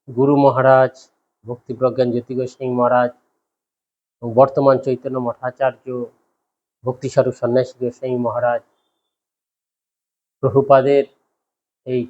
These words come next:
চরণ প্রান্তে অর্থাৎ প্রভুপাদের ভজন কুঠির ভক্তি বিজয় ভবনে বসে গুরু পরম্পরা অনুসারী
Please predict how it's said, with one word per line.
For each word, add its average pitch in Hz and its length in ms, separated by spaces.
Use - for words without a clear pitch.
চরণ 135 300
প্রান্তে 135 400
অর্থাৎ 127 360
প্রভুপাদের 127 540
ভজন 127 340
কুঠির 131 440
ভক্তি 135 300
বিজয় 135 280
ভবনে 117 440
বসে 131 480
গুরু 143 180
পরম্পরা 139 840
অনুসারী 139 520